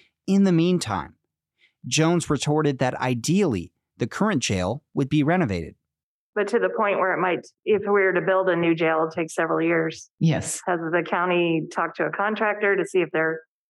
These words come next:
Speaker 2: can be appro-, improvements, at least in the short term? Because we have people in our jail every day who are living in these conditions
Speaker 3: Yes.
Speaker 2: that were outlined in the report, which are not ideal.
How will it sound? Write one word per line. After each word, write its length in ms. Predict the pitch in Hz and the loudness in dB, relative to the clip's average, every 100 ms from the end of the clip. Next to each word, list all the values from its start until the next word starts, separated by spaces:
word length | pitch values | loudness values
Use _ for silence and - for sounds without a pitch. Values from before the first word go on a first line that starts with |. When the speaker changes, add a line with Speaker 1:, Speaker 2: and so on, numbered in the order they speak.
| - | -6
Speaker 2:
can 160 | 190 180 | 0 2
be 60 | |
appro-, 440 | 175 175 208 196 190 | 2 0 0 0 0
improvements, 720 | 170 - 190 190 180 185 175 | -6 0 0 0 -2 -2 0
at 80 | |
least 240 | 139 180 - | 0 0 -2
in 80 | 160 | -6
the 80 | |
short 360 | 156 202 208 - | -4 0 0 -2
term? 400 | 180 165 165 180 _ _ _ _ - - | -6 -6 -6 -10 _ _ _ _ -12 -4
Because 240 | 196 196 | 0 2
we 120 | 214 | 2
have 300 | 214 220 - | 2 0 0
people 320 | 226 220 202 | -2 2 2
in 80 | 170 | 2
our 180 | 190 170 | 0 -2
jail 360 | 165 190 175 160 | 0 2 4 2
every 200 | 165 165 | 0 0
day 440 | 165 165 160 160 185 _ - | 0 2 2 0 -4 _ -6
who 60 | 185 | -2
are 120 | 170 | 2
living 320 | 185 175 165 | 2 2 0
in 220 | 156 156 | -2 -2
these 200 | 165 151 | -4 -6
conditions 640 | - 190 233 - 175 175 170 | -4 0 0 0 -4 -6 -2
Speaker 3:
Yes. 380 | 185 175 151 - | 2 2 2 -2
Speaker 2:
that 80 | 185 | 0
were 120 | 175 | 0
outlined 440 | 185 190 180 175 | 2 2 2 0
in 100 | 175 | 0
the 80 | 170 | 0
report, 500 | 160 160 - 180 160 | -2 -2 -2 0 0
which 200 | 175 - | -2 -4
are 80 | 175 | -4
not 220 | 170 170 | -2 0
ideal. 520 | 165 165 170 156 156 | -2 -4 -8 -8 -10